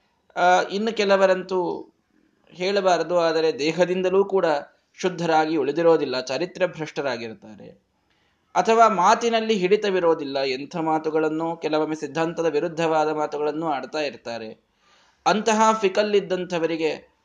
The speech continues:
ಆಶ್ರಮ ಕೊಟ್ಟು ಉಪಯೋಗವಿಲ್ಲ. ಹಾಗಾಗಿ ಮನಸ್ಸು, ಮಾತು ಮತ್ತು ದೇಹದಿಂದ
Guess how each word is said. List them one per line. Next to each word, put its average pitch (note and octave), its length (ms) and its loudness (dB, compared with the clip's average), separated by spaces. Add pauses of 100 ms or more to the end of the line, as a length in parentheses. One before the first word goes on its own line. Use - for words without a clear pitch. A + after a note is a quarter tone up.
(120)
ಆಶ್ರಮ F3 440 2
ಕೊಟ್ಟು D3 320 -6
ಉಪಯೋಗವಿಲ್ಲ. A2+ 840 -6 (300)
ಹಾಗಾಗಿ C3 600 -2 (360)
ಮನಸ್ಸು, D3+ 840 -6
ಮಾತು B2+ 800 -4 (260)
ಮತ್ತು C3+ 500 -8 (140)
ದೇಹದಿಂದ C#3+ 540 -2